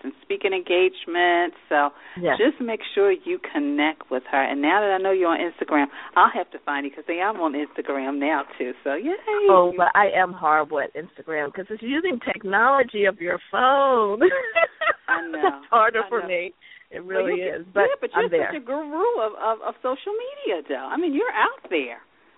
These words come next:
Speaker 2: I know, I know, but it's, you know, it, it's, it's beautiful to be out there. And I'm, I'm like,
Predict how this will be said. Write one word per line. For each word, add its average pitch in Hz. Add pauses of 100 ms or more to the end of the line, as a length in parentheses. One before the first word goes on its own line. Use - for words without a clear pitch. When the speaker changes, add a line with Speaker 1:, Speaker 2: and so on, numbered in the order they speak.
(380)
Speaker 2:
I 240
know, 180
I 175
know, 160
but 202
it's, 277 (100)
you 254
know, 262
it, 226 (280)
it's, 240 (140)
it's 226
beautiful 285
to 269
be 214
out 180
there. 202
And 190
I'm, -
I'm 220
like, 190